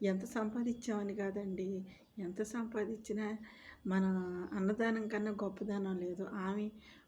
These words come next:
ఫుడ్డుతో ఆమె ఎంత పాపులర్ అయిందో చూడండి. ఉమ్, థౌజండ్, థౌజండ్, థౌజండ్ అంటే డైలాగులు. ఆ, అన్నదాత సుఖీభవ విజయదుర్గ ఛానల్. మీ అందరికీ like and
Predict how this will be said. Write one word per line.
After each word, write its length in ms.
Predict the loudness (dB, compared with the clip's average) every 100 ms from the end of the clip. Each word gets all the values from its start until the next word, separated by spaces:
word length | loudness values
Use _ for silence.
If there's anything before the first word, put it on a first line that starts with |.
| _
ఫుడ్డుతో 640 | 0 2 4 6 4 4 0
ఆమె 360 | 2 2 2
ఎంత 200 | 0 0
పాపులర్ 540 | -2 0 0 4 4 6
అయిందో 300 | 4 2 0 0
చూడండి. 420 | -2 -2 -6 -8 -8 -2
ఉమ్, 140 | 0 0 -6 _ _ _ -20 -20 _ _ _ -4
థౌజండ్, 420 | 2 6 6 4 -2 2
థౌజండ్, 440 | 4 4 2 0 -2 4
థౌజండ్ 420 | 6 6 4 4
అంటే 360 | 4 0 -6 0 8
డైలాగులు. 580 | 8 8 2 0 -2 -4 -8 -10 -10 -10 -10 -6 0
ఆ, 20 |
అన్నదాత 760 | 4 4 2 0 0 0 -2 -4
సుఖీభవ 640 | -4 -2 0 4 4 4
విజయదుర్గ 600 | 4 2 0 -2 -2 0
ఛానల్. 560 | 0 0 0 0 0 -4 -8 -20 -4 2
మీ 120 | 4
అందరికీ 500 | 4 0 -2 2 2
like 240 | 2 0
and 180 | -2